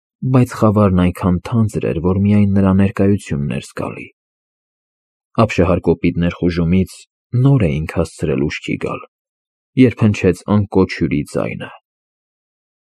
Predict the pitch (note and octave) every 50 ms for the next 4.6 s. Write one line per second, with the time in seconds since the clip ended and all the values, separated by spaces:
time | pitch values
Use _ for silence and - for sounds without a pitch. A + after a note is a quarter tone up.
0 | _ _ _ _ _ - - G2 F#2 F#2 F2 E2+ F#2 F#2 F2+ E2 - - - -
1 | - - - _ _ _ _ _ _ _ _ _ - C3+ C3+ A#2+ - - A#2 A2+
2 | - - F2 C2+ B1 C2 - - - F#2+ F2+ - - - D2+ - - - _ _
3 | _ _ _ - C3+ B2+ - - - - F#2+ F#2 - - D#2+ D2+ D#2 - - E2+
4 | D#2 - D2+ C#2+ C2+ C#2 C2 - - - -